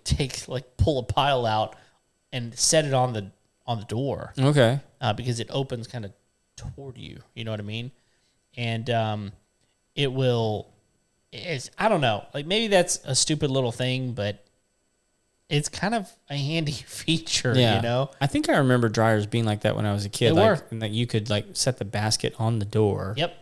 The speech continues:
Speaker 2: and, like, pull 'em out and throw in the basket and
Speaker 1: Yep.
Speaker 2: Yeah.
Speaker 1: Well, for me, I actually, like, put the basket kind of underneath it <laughs> so that whenever I'm just raking it out or whatever,
Speaker 2: Yeah.
Speaker 1: if anything falls, it just,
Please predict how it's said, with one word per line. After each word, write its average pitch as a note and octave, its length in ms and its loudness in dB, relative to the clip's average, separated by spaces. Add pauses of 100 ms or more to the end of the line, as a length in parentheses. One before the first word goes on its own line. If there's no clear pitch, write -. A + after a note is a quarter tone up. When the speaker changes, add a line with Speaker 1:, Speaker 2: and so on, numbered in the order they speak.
(380)
Speaker 2:
and, G#2+ 60 -12
like, G2+ 200 -2
pull - 180 -6
'em G2 80 -4
out G2+ 220 -4
and - 120 -20
throw G2+ 200 -6
in G2 100 -4
the G2 40 -10
basket G2+ 440 -8
and G#2 100 -10
Speaker 1:
Yep. - 340 0 (160)
Speaker 2:
Yeah. G3+ 100 -4
Speaker 1:
Well, E3+ 100 4
for D#3 160 0
me, B3 320 0
I G3+ 220 4
actually, D3 400 2
like, A2 240 -2 (180)
put - 200 -6
the C3 60 0
basket B2+ 500 -2
kind D3 200 -4
of A#2 80 -6
underneath A2 500 -6
it E3+ 200 -2
<laughs> - 0 -
so - 180 4
that C#3 100 0
whenever C3 260 -2
I'm A2+ 140 -2
just A#2+ 200 -2 (600)
raking A#2+ 600 -2
it G#2+ 100 -4
out B2+ 320 6
or E3 60 6
whatever, B2+ 280 2
Speaker 2:
Yeah. B2+ 180 8
Speaker 1:
if A2 40 10
anything C3+ 340 2
falls, D#3 420 6
it F2+ 80 -8
just, - 240 -8